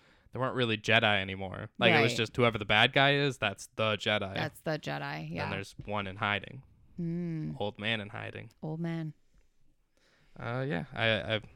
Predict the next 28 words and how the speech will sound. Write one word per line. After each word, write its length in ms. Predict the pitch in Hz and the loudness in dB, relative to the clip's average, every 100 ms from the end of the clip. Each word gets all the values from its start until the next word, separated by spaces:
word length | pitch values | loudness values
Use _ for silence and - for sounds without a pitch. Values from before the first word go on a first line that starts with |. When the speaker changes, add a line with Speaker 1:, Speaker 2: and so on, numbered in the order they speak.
| _ | _
Speaker 1:
if 80 | - | -8
you 100 | 104 | 2
haven't 300 | 120 165 143 | 4 4 2
seen 220 | - 120 | -2 -4
these 180 | 104 98 | -4 -4
movies, 640 | 104 101 104 101 - - - _ - | -6 -4 -4 -4 -6 -12 -18 _ -6
there's, 140 | 104 | 2
Speaker 2:
Oh, 220 | 214 165 - | 6 6 4
Speaker 1:
there's 160 | 113 165 | 0 4
Speaker 2:
boy. 340 | 180 165 151 | 4 4 2
Speaker 1:
nine 260 | 113 123 135 | 4 6 6
of 120 | 131 | 2
them. 200 | 135 131 | 2 2
Speaker 2:
Buckle 340 | 127 208 208 127 | 4 2 2 2
Speaker 1:
There's 260 | 147 196 156 | 6 6 6
T 40 | |
V 60 | 120 | 2
Speaker 2:
up. 40 | |
Speaker 1:
shows. 680 | - 127 120 117 113 - - - | 0 0 0 -2 -4 -10 -14 -8
There's 480 | 101 98 - - - _ _ _ - | -8 -8 -10 -12 -14 _ _ _ -14
Speaker 2:
Yeah. 360 | 151 165 135 156 | -8 -8 -6 -2
Speaker 1:
everything 400 | 113 110 113 104 | 0 0 -2 -6
in 100 | 104 | -8
between. 420 | 101 107 95 107 _ _ _ _ | -8 -8 -10 -12 _ _ _ _
Speaker 2:
Perfect. 640 | 165 196 - - - - - | -8 -8 -8 -12 -14 -18 -14
Speaker 1:
If 80 | - | -6
you 80 | 110 | -2
need 200 | 113 | -2